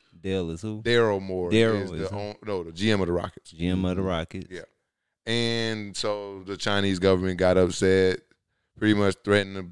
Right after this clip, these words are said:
Speaker 2: pull all business from the N B A if they didn't do something. The N B A stood behind Daryl Morey, and, I mean, China's still pissed, but they, and then they wouldn't allow, like, games, N B A games to be shown, the preseason games that they had over there.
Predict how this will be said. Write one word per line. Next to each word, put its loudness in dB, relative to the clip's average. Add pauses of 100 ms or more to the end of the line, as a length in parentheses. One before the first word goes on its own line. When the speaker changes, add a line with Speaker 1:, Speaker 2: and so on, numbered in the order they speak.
(120)
Speaker 2:
pull 0
all 0
business -6
from 0
the 0
N 0
B 0
A -2
if -6
they -4
didn't -8 (260)
do -6
something. -8 (300)
The -4
N -8
B -4
A -8
stood 6
behind 2
Daryl 6
Morey, 4 (840)
and, 0
I -4
mean, -4 (580)
China's -2
still 0
pissed, -2 (100)
but -14
they, -4
and -10
then -2
they 0
wouldn't -6
allow, -2
like, -10
games, -10
N -14
B -10
A -8
games -12
to -16
be -14
shown, -14
the -20
preseason -10
games -2
that -4
they -2
had 0
over -2
there. -2